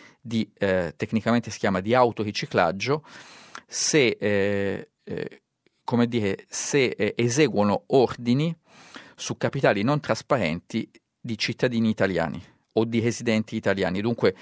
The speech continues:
eh, esiste questo fenomeno di italiani che vanno all'estero per ragioni che non, che non ci vanno bene. Detto questo,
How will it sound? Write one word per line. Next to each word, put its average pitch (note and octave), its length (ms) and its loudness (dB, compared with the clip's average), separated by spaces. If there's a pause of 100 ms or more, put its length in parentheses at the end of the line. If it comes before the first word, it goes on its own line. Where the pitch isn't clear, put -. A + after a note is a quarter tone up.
(480)
eh, G2 420 -2 (240)
esiste A#2 420 -2
questo F#2+ 220 -6
fenomeno F#2+ 380 0
di A2+ 80 -6
italiani G2+ 380 0
che A#2 100 -4
vanno C#3+ 240 -2
all'estero G#2+ 500 -4
per - 140 -4
ragioni G2+ 460 0
che - 120 -4
non, G#2+ 400 2 (600)
che B2+ 120 0
non A2 180 4
ci - 180 -2
vanno G2 320 2
bene. E2+ 340 0
Detto B2+ 300 0
questo, A#2 560 0